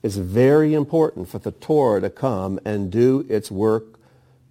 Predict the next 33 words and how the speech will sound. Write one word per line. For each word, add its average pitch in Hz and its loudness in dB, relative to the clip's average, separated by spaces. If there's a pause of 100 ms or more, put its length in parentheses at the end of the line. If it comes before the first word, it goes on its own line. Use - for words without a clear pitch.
(560)
of 104 -8
killing 82 0
in 101 -8
our 92 -6
lives. 76 -12 (960)
It 98 -4
has 113 0
to 165 -4
come 160 0
along 101 0
and 110 -6
tell 92 -4
us 107 -6
that 143 -12
the 113 0
way 98 0
you're 120 0
living 95 -4
is 117 -4
wrong, 95 -4
it 98 -4
is 107 -6
sin, 92 -8 (500)
and 107 -4 (480)
I 120 2
can't 123 0
have 120 0
close 127 -2
fellowship 143 -4
with 85 -6
you 85 -8
like 73 -10
this. - -20